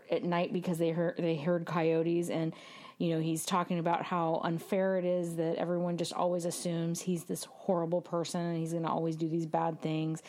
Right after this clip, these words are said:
Is he ever gonna be able to get out of this town and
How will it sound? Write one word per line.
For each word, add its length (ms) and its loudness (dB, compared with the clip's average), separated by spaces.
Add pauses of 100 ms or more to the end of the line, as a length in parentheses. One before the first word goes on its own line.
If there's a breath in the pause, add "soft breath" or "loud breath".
(120)
Is 140 2
he 220 -2
ever 260 4
gonna 180 2
be 120 2
able 160 2
to 40 2
get 160 0
out 200 0
of 80 0
this 120 -2
town 360 -2
and 240 0